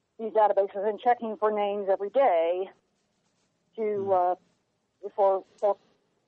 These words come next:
Speaker 1: possible to add onto the website. And often it comes down to the sort of chance, like,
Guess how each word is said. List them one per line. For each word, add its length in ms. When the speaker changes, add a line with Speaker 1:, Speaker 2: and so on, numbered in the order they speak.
Speaker 1:
possible 500
to 140
add 260
onto 540
the 80
website. 460
And 100
often 300
it 100
comes 260
down 340
to 360
the 160
sort 200
of 100
chance, 360
like, 320